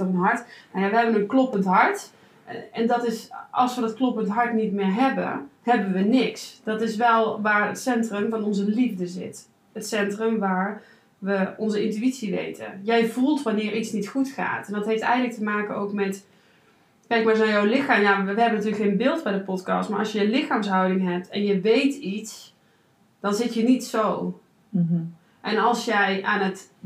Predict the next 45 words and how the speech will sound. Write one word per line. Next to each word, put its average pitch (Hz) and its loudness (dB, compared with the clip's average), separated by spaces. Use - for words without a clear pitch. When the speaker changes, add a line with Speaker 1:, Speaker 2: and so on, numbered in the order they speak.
Speaker 1:
denken 226 4
bent, 180 -6
"Ik 196 -4
denk 233 2
dat 180 -2
het 180 -4
dit 180 0
is, 196 -4
ik 180 -8
denk 226 0
dat 185 0
het 180 -8
dat 240 2
is", 170 -10
maar 185 0
denken 220 2
is 190 -4
niet 196 -2
weten. 226 -2
Dan 185 -2
zeg 180 -2
je, - -10
"Ik 220 -4
Speaker 2:
Mhm. 202 2
Speaker 1:
weet 202 4
het." - -16
En 196 0
weten 233 2
zit 185 -4
in 208 -6
het 196 -4
gebied 190 -2
van 185 -2
het 190 -2
hart. 262 -6
Speaker 2:
Mhm. 180 2
Speaker 1:
Dus 226 0
het, 214 -4
het, 226 -2
we 202 -2
hebben 277 4
gewoon 220 2
een 220 0
menselijk 208 0
brein, 226 4